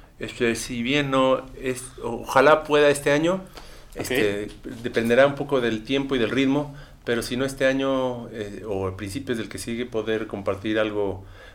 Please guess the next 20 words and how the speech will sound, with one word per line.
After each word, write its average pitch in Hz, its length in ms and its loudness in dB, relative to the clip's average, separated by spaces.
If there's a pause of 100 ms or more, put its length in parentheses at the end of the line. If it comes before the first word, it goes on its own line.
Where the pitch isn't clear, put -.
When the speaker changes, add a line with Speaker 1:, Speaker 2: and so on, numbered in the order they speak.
Speaker 1:
más 120 240 4
robusto, 113 440 0
sino 104 280 -6
no 104 140 -2
más 104 260 -4
una 107 180 -4
serie 110 460 -6
de 104 80 -6
canciones 101 400 -4
separadas, 110 420 -4
sino, 101 200 -6 (720)
este, 104 240 -12
poder 110 320 -4
compartir 101 400 -4
un 107 120 -6
cúmulo 117 420 -2
de 98 220 -2
canciones 104 540 -4
ahí 98 200 -4
que, 98 240 -6